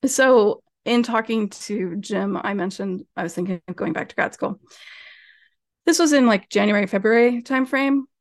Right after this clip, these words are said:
I hadn't taken G R E. I honestly, like, if I talk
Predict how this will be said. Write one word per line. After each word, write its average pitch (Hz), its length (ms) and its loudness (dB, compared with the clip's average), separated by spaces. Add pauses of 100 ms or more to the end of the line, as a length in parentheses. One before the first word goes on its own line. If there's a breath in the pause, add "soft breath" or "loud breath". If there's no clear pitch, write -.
(720)
I 226 400 -2 (180)
hadn't 208 240 -8
taken 190 260 -8
G 190 140 -4
R 190 120 0
E. 262 420 2
I 190 340 0 (300)
honestly, 214 720 0 (140)
like, 226 340 -2 (1400)
if 240 160 -8
I 294 100 -4
talk 302 240 -4